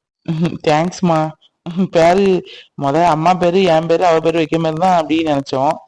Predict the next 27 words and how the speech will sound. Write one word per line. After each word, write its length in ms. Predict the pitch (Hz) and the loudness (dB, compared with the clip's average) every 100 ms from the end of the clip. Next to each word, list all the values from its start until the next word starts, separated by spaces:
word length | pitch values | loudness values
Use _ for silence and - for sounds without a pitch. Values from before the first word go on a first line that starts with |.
| _ _ _ | _ _ _
இப்ப 160 | - | -8
அம்மா 220 | 131 139 | -4 0
சொல்லிச்சு, 320 | 160 160 156 180 | 0 0 -2 0
"என் 200 | 160 160 | 2 0
பேர்லாம் 300 | 156 175 165 | -2 0 -2
வைக்காண்டா, 520 | 143 151 160 202 165 - _ _ | -2 -2 0 2 0 -6 _ _
உன் 220 | - 139 | -10 -6
பொண்டாட்டி 320 | 135 135 165 196 | -4 -2 0 0
பேரும் 300 | 175 190 170 | 2 4 2
உன் 60 | |
பேரும் 220 | 165 160 | 2 0
வச்சா 240 | 185 156 160 | 0 0 0
போதுன்னு." 460 | 143 139 131 135 151 - _ _ - | 0 -2 -2 -2 -4 -6 _ _ -10
ராதாகிருஷ்ணா 720 | 143 143 170 185 160 - 180 | -2 0 0 0 -4 -2 -2
மசாலா 400 | 170 151 160 160 156 | 0 -2 -2 -2 0
பவுடர்னு 400 | 151 147 151 156 | 0 0 -4 -4
போடலான்னு 380 | - 143 143 156 | -2 0 0 0
பார்த்தோம், 360 | 139 123 127 143 - - - _ _ | -2 -2 -2 -4 -6 -16 -18 _ _
அது 500 | 135 127 135 139 135 | -10 -4 0 -2 -4
ஃபுல்லா 680 | - - 147 160 170 175 180 | -10 -4 0 0 2 2 0
போட 180 | 156 160 | 0 0
ஒரு 120 | 160 | 0
மாதிரியா 340 | 151 151 156 156 | 0 -2 0 0
இருக்கு. 240 | 135 147 - | -2 -6 -4
இதுனா 320 | 147 143 175 | -4 -2 -2
ஆர் 320 | - 156 156 | -2 -2 -2
கே, 120 | - | -4